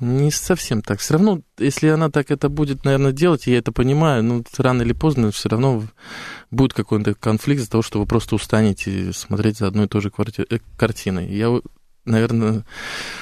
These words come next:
ну, тот человек, который все-таки должна девушка чем-то заниматься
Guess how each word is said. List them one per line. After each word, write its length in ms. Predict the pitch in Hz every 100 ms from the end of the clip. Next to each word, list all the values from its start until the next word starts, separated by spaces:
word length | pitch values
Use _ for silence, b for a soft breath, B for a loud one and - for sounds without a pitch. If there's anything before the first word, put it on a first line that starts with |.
| B B -
ну, 200 | 123 110
тот 240 | - 127
человек, 280 | - 139 147
который 240 | 120 117 107
все-таки 320 | 120 - 113
должна 360 | 127 135 127
девушка 400 | 107 110 101 -
чем-то 300 | - 113 107
заниматься 720 | 101 110 120 156 185 - 107